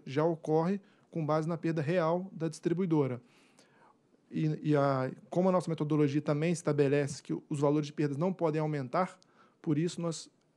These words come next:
consideramos para a trajetória o valor real de perdas que é inferior ao do proret, que consideraria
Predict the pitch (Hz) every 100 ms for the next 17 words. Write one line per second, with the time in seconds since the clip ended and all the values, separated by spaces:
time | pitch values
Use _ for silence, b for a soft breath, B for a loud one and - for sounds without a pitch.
0 | _ - 160 151 156 147 147 147 - 156
1 | 175 156 160 147 147 147 160 185 - 165
2 | 165 156 160 170 - b b b b 170
3 | 175 156 180 - 160 156 156 160 165 -
4 | 165 170 175 160 165 - _ 156 156 160
5 | 170 156 156 - 170 170 175 170 170 156
6 | 170 185